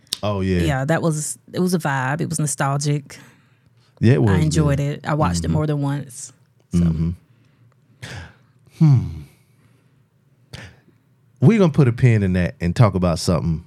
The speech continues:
Speaker 1: along with the other stuff that's going on.
Speaker 2: Okay.
Speaker 1: Um, 'cause even though I did love it, it's some parts in there that I was like,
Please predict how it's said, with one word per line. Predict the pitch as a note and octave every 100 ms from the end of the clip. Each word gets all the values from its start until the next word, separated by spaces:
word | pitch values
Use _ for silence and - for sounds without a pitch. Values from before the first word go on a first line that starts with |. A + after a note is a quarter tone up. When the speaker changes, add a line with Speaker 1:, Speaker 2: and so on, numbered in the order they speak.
| -
Speaker 1:
along | F2+ F#2 F#2+
with | E2
the | E2+
other | F2 E2
stuff | - E2
that's | E2 E2
going | E2+ E2 E2
on. | E2 D#2 D#2
Speaker 2:
Okay. | G#3 A3 F#3+ - _ _ _ _ _ _ _ _ -
Speaker 1:
Um, | G2 F#2 F2 E2 E2 - _ _ _ _ _ _ _ _ _ _ _ _ - -
'cause | - C#3+
even | G#3+ G3 E3+
though | D3 B2+ -
I | A2
did | G2 A2+ G#2
love | G2 G2+ F#2
it, | F#2+
it's | A#2 A#2
some | G2+
parts | C#3 A#2+ A2+
in | G#2+
there | G#2
that | F#2 G2+
I | G#2+
was | F#2+
like, | F#2 F2 E2